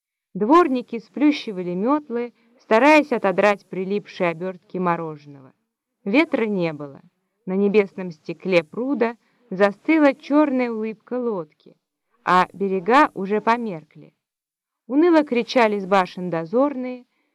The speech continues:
далеко над водой разносился ляск. Из вольер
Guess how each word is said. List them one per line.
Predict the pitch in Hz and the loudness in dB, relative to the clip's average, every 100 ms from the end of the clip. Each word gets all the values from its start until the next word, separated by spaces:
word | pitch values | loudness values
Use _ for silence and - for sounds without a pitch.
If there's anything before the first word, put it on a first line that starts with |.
| _ | _
далеко | 196 247 294 349 | 2 4 4 2
над | 330 226 | 2 4
водой | 208 208 208 | 2 4 2
разносился | 196 185 180 175 208 196 - | 0 -4 -6 -8 -12 -12 -10
ляск. | 180 160 156 _ _ _ _ _ _ _ - | -6 -6 -8 _ _ _ _ _ _ _ -8
Из | 196 | -6
вольер | 185 185 190 202 294 | 0 2 2 2 2